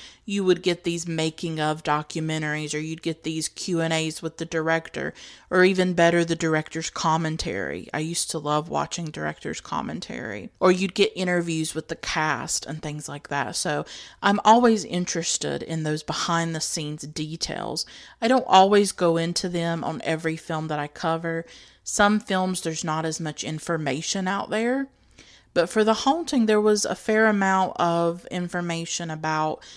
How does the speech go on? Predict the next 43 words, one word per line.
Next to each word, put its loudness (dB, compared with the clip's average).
the -4
behind 2
the -2
scenes -2
stuff -2
and -6
how -2
it -2
was -2
made. -6
But 0
I 6
just 0
wanted 6
to 0
linger 0
on 2
that 2
and -4
talk -2
about 0
Shirley 0
Jackson, -4
talk -4
about 2
the 0
making -6
of -8
the -8
film, -6
talk 2
about 6
my 2
love 4
for -4
the -2
book, -2
which -8
is -8
the -10
source -4
material, -2
obviously. -4